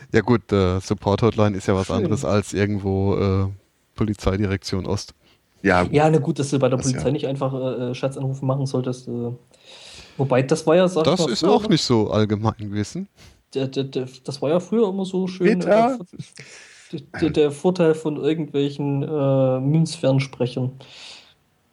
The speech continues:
Speaker 1: Mhm.
Speaker 2: Ja, die konnten zwar orten, wo das herkommt, aber mehr auch nicht, ne?
Speaker 1: Wenn man Glück hatte, war, oder in der Regel ist ja eine Streife recht weit entfernt.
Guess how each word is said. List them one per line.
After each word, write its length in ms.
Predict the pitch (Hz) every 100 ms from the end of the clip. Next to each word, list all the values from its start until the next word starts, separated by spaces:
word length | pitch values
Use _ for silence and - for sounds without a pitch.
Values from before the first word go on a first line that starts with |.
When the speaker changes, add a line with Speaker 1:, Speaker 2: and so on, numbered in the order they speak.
| _ _ _ _ _ _ -
Speaker 1:
Mhm. 300 | 127 165 254 _ _ _ 156
Speaker 2:
Ja, 120 | 139
die 100 | 135
konnten 220 | 156 151
zwar 180 | - 139
orten, 220 | 143 147
wo 60 | 143
das 180 | 131
herkommt, 440 | - 139 180 254 -
aber 360 | 143 - 139 131 - _
mehr 260 | 135 139 147
auch 200 | 156 151
nicht, 240 | 151 -
ne? 180 | 139 139 _ - - _ _ _
Speaker 1:
Wenn 440 | 82 82 110 113
man 120 | 113 107
Glück 240 | 110 -
hatte, 240 | 123 117
war, 400 | 110 107 107 104
oder 220 | 110 107 98 98 - -
in 140 | 110
der 120 | 110
Regel 220 | 107 110 120
ist 160 | 110
ja 80 | 113
eine 140 | 107 101
Streife 440 | - 101 113 101
recht 240 | 98 -
weit 180 | 98 95
entfernt. 440 | 87 - 107 220